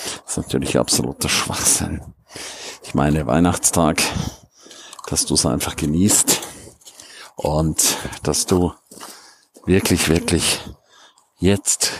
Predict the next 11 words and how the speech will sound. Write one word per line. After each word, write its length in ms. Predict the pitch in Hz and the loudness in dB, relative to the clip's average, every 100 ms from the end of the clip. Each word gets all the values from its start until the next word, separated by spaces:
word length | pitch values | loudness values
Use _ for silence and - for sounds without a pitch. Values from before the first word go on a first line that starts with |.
| - - - - _ - - - | -14 -18 -18 -20 _ -20 -16 -8
in 120 | 85 | -2
die 140 | 85 | 2
Ruhe 240 | 98 113 101 | 4 4 2
kommst. 680 | - 95 98 95 - - - - - - - | 2 2 4 2 0 -2 -8 -14 -16 -16 -10
Erholung 600 | 82 78 104 110 104 95 | -2 0 2 2 4 2
pur 340 | - - 175 160 | 0 0 2 2
ist 180 | 139 123 | 2 4
angesagt. 960 | 127 120 110 101 101 101 - - - _ - - - - - | 2 2 0 0 0 -2 -2 -4 -6 _ -16 -16 -16 -10 2
Neue 540 | 101 117 160 175 160 | 4 6 6 4 4
Energie 580 | 143 147 135 123 135 131 | 4 4 4 4 4 4
tanken 880 | - 139 117 110 - 120 110 110 | 2 0 0 -4 -4 -2 -2 -4